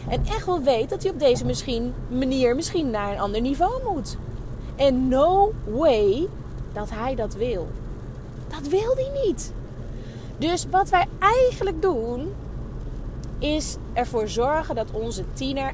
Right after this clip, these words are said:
uit contact gaat. Uit zelfbescherming zoekt hij je niet meer op.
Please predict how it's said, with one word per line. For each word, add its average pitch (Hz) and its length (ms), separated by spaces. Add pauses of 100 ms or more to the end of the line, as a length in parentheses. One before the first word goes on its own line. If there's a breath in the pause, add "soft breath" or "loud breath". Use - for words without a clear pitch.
uit 214 360 (120)
contact 190 460
gaat. 160 460 (1000 loud breath)
Uit 220 200
zelfbescherming 254 1120
zoekt - 280
hij 285 80
je 277 100
niet 262 140
meer 269 200
op. 214 180